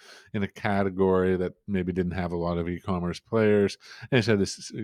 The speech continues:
it chose to do the same thing at Southwest Antennas. And, uh, w-, we will be diving into what that meant from a,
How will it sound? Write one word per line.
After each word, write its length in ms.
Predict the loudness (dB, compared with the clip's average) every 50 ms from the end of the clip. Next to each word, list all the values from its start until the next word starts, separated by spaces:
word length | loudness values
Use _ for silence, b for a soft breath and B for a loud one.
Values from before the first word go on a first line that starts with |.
| -10 -10 -10
it 140 | -12 -8
chose 260 | 0 4 4 4 4 4
to 80 | 0
do 80 | 0 0
the 80 | 0
same 240 | -2 -4 -4 -4 -4
thing 160 | -6 -8 -10
at 100 | -10 -10
Southwest 480 | -8 -8 -8 -8 -8 -10 -12 -12 -10 -12
Antennas. 540 | -12 -12 -8 -8 -8 -6 -6 -8 -8 -10 -12
And, 80 | -14 -14 B B B B B B B B
uh, 180 | 2 4 4
w-, 340 | 4 2 -2 -8 -8 -10 -8 -6
we 140 | -4 -4 -2
will 260 | 2 4 6 6 6
be 120 | 4 2
diving 420 | 2 2 4 4 4 4 2 2 2
into 280 | 2 2 2 0 0 0
what 180 | 0 0 0
that 180 | 0 -2 -2 -2
meant 340 | -2 -2 -2 -2 -2 -4 _
from 280 | -8 -6 -6 -4 -4
a, 120 | -6 -8